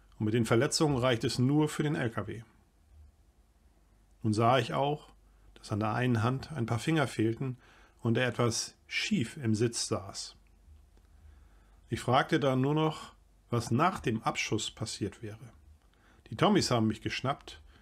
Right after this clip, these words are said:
und in einem Feldlazarett zusammengeflickt. Nette Burschen,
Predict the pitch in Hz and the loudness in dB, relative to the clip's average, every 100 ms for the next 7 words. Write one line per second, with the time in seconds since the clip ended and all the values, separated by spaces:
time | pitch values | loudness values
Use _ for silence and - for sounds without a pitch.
0 | - - - - 123 127 123 110 156 175 | -20 -20 -10 -2 0 2 0 2 2 2
1 | 156 143 - 139 147 - 151 123 107 - | 2 -2 0 -2 -2 0 2 2 0 -6
2 | 110 - - - - 120 127 123 143 139 | -16 -18 -20 -12 0 2 4 4 4 2
3 | 165 165 | 0 0